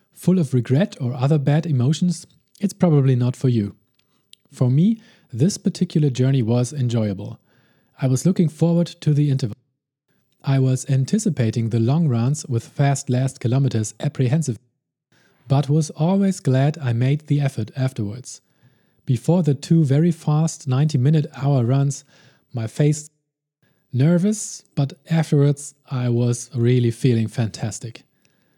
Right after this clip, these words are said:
Never once did I regret that I went out for a run.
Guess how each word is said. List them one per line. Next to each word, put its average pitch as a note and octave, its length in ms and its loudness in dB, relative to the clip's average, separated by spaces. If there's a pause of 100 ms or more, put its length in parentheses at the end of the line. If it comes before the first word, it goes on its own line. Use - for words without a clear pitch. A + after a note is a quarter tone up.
(240)
Never E3 320 2
once E3 480 0
did E3 160 -4
I D3 120 -2
regret C3+ 540 0 (100)
that A#2+ 280 -2
I B2 100 0
went C3 300 0
out A#2 260 -2
for A#2 220 -2
a A2+ 120 0
run. G#2 300 -4